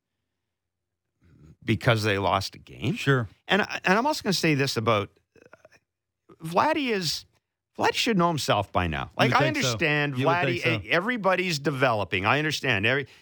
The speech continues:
Speaker 1: you know, everybody, I mean, if you're not learning, you're going backwards and all that and da, da, da, et cetera, et cetera.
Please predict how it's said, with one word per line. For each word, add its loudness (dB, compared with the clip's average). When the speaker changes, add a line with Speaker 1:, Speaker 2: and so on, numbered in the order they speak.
Speaker 1:
you -2
know, 4
everybody, 0
I -2
mean, -2
if -2
you're 0
not 0
learning, 0
you're -2
going 0
backwards 0
and 2
all 2
that 0
and -6
da, 2
da, 0
da, 4
et -4
cetera, -2
et -10
cetera. 2